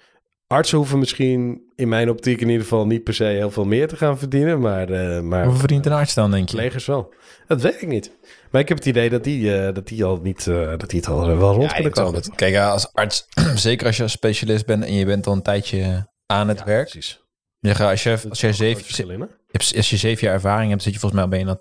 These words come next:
Speaker 2: top van je schaal. Zit je, afhankelijk van of je een leerstoel hebt of niet, ben je hoogleraar of niet. Zit je rond
Speaker 1: Ja.
Speaker 2: de tien, tussen de tien en de twaalfduizend euro bruto.
Speaker 1: Klopt.
Speaker 2: En als je, als je spe-, als specialist begint, dan begin je op volgens mij zesduizend. En dat gaat elk jaar met een eurotje of achthonderd omhoog. Nou, dan zit je zo op die tien.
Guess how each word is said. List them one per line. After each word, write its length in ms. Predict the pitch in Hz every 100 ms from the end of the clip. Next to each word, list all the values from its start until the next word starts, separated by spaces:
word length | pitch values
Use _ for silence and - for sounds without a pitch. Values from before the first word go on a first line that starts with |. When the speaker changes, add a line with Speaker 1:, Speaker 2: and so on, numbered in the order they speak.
| 113
Speaker 2:
top 80 | -
van 80 |
je 60 | 95
schaal. 300 | - 95 90
Zit 160 | 90 -
je, 200 | 87 85 - - - - -
afhankelijk 380 | - - 101 104
van 80 | -
of 100 | 101
je 60 | 104
een 60 | 98
leerstoel 520 | 98 98 - 110 98
hebt 180 | 92 -
of 80 | 87
niet, 160 | 95
ben 80 | 95
je 60 | 90
hoogleraar 580 | 87 90 92 95 101 101
of 100 | 104
niet. 200 | 101 -
Zit 200 | - -
je 60 |
rond 220 | 90 95
Speaker 1:
Ja. 60 | 87
Speaker 2:
de 60 | -
tien, 340 | 101 95 95
tussen 220 | 113 113
de 60 | 110
tien 140 | 110
en 100 | 101
de 60 | 95
twaalfduizend 480 | 90 95 101 98 107
euro 100 | 101
bruto. 280 | 95 107 113
Speaker 1:
Klopt. 840 | 113 117 _ _ - - - - 101
Speaker 2:
En 20 |
als 80 | 95
je, 120 | 104
als 160 | - 110
je 80 | 113
spe-, 220 | - 104
als 140 | 117
specialist 560 | - - 110 - 110 110
begint, 340 | 107 - 113
dan 80 | 107
begin 240 | 101 - 101
je 160 | -
op 120 | 95
volgens 220 | - 104 98
mij 140 | 95
zesduizend. 1000 | - 113 110 - - - 104 101 92 92
En 80 | 87
dat 140 | 90
gaat 120 | 92
elk 200 | - 90
jaar 120 | - 85
met 120 | 87
een 80 | 62
eurotje 300 | 82 85 90
of 80 |
achthonderd 420 | - - - 82 82
omhoog. 280 | 78 78
Nou, 120 | - -
dan 100 | 113
zit 140 | 90
je 60 | 92
zo 120 | 87
op 80 | 85
die 100 | -
tien. 320 | - - 131